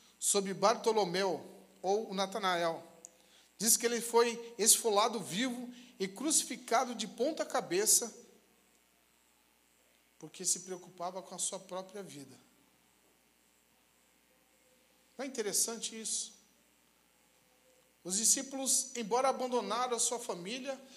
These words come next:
abandonaram a sua, a sua vida profissional,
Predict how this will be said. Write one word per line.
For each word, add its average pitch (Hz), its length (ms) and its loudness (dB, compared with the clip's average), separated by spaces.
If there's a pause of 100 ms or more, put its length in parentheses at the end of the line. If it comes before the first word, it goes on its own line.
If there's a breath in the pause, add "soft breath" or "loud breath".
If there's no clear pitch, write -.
(180 loud breath)
abandonaram 202 640 -2
a - 20 -2
sua, - 420 0 (200)
a 185 100 -6
sua 208 300 -2 (100)
vida 226 240 -2
profissional, 247 1040 -2